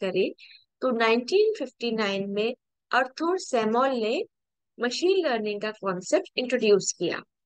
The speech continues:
और deep learning, जिसको short में हम डीएल बोलते हैं, Igor Eisenberg ने टू थाउजेंड में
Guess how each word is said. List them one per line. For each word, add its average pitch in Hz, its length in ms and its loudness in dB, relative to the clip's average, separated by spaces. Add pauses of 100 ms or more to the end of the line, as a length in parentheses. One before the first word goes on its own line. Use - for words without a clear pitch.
(840)
और 214 180 6
deep 285 440 4
learning, 196 480 2 (680)
जिसको 226 260 -2
short 254 440 4
में 269 120 -4
हम 233 140 -4
डीएल 247 420 4
बोलते 220 360 2
हैं, 208 240 -4 (840)
Igor 262 520 4 (440)
Eisenberg 247 640 4
ने 208 240 -2 (300)
टू 415 160 8
थाउजेंड 185 680 -2
में 214 240 0